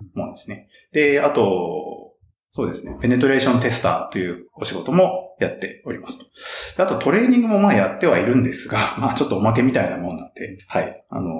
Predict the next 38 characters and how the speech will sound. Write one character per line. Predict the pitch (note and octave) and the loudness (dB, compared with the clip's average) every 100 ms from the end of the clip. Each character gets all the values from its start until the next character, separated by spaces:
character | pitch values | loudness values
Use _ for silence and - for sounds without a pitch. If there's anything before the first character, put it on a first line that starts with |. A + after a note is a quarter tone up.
| D#2 - | -10 -2
大 | D3+ D3 | 0 0
き | - | 0
く | C#3 | 2
は | F3+ - - | 4 2 -4
そ | - | -8
の | - | -8
セ | F#2+ | -8
キ | F#2 | -6
ュ | F#2 | -6
リ | F2 | -6
テ | |
ィ | F2+ | -4
ア | E2+ | -2
ド | F#2+ | 2
バ | G2 | 2
イ | - | 0
ザ | |
ー | - - | -4 0
と | A#2+ | 2
い | |
う | |
お | G2 | 2
仕 | - | 2
事 | F2+ G2+ | -2 -4
と、 | - E3+ - - | -2 -2 -2 -14
え | - - - - | -16 -16 -16 -4
ー、 | |
ペ | |
ネ | F#2+ | -2
ト | F#2+ | -2
レ | E2+ | -4
ー | |
シ | E2 | -6
ョ | |
ン | - | -8
テ | |
ス | - - | -8 -8
ト | - | -12